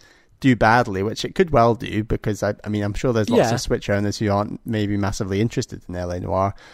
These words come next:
Speaker 1: So I hope it doesn't
Speaker 2: And it's not a huge game.
Speaker 1: No,
Speaker 2: Like,
Speaker 1: it's not
Speaker 2: it
Speaker 1: a
Speaker 2: didn't
Speaker 1: huge
Speaker 2: have
Speaker 1: game.
Speaker 2: a great sales. It's, you know, it's, you know,
Speaker 1: So
Speaker 2: it's,
Speaker 1: I
Speaker 2: people
Speaker 1: hope,
Speaker 2: seem to like it,
Speaker 1: I
Speaker 2: but
Speaker 1: hope they don't use it as, you know, the bellwether of whether they should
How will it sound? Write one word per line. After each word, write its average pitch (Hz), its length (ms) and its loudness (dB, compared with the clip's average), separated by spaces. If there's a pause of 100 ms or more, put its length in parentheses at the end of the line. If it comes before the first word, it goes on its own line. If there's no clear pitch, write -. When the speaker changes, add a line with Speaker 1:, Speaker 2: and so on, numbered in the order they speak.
(100)
Speaker 1:
So - 120 0
I 123 40 4
hope - 160 4
it 170 80 0
doesn't 143 220 0
Speaker 2:
And 214 100 6
it's 220 160 4
not 220 140 8
a 170 60 2
huge 185 460 0
game. 135 400 2
Speaker 1:
No, 110 120 0
Speaker 2:
Like, - 60 4
Speaker 1:
it's 180 100 0
not 208 120 4
Speaker 2:
it - 0 -
Speaker 1:
a 143 100 4
Speaker 2:
didn't 120 100 0
Speaker 1:
huge 95 60 -2
Speaker 2:
have 123 160 0
Speaker 1:
game. 113 240 0
Speaker 2:
a 107 100 -4
great 110 320 -4
sales. 131 720 0
It's, - 320 -10
you 156 100 -2
know, 104 120 0
it's, 131 380 -6
you 139 140 -14
know, 127 140 -2
Speaker 1:
So 110 160 2
Speaker 2:
it's, 151 80 8
Speaker 1:
I 143 80 6
Speaker 2:
people 165 160 6
Speaker 1:
hope, 170 100 6
Speaker 2:
seem 135 140 0
to 107 80 -4
like 127 280 -2
it, 107 260 -4
Speaker 1:
I - 40 -4
Speaker 2:
but 101 180 -2
Speaker 1:
hope - 200 2
they 160 100 4
don't 139 340 0
use 123 320 0
it 117 200 0
as, 104 580 -2
you 123 180 -2
know, 104 280 -2
the 101 180 -8
bellwether 101 640 0
of 98 160 -8
whether 98 280 -4
they 92 180 -2
should 98 480 -4